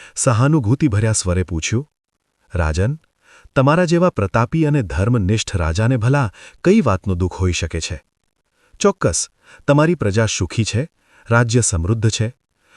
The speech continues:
તેમ છતાં જો તમારા મનમાં કોઈ શંકા કે કષ્ટ હોય, તો નિસંકોચ કહો, હું યથાશક્તિ જરૂર મદદ કરીશ."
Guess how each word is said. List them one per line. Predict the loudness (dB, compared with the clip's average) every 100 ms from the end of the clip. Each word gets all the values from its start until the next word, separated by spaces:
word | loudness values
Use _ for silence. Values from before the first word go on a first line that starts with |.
| -6 0
તેમ | 0 0
છતાં | -2 0 0
જો | 0
તમારા | 0 0 0 0
મનમાં | 0 0 0
કોઈ | -2
શંકા | -2 -4 -2 -2
કે | -2 -4
કષ્ટ | -4 -4 -2
હોય, | -2 -2 -4 -8 -18 -6
તો | 0
નિસંકોચ | 2 2 2 -2 0 0 0
કહો, | -2 -4 -6 -12 _ _ -6 0
હું | 2
યથાશક્તિ | 2 0 -2 -2 -4 -4
જરૂર | 0 4 4 4
મદદ | 0 -2
કરીશ." | -6 -8 -6 -10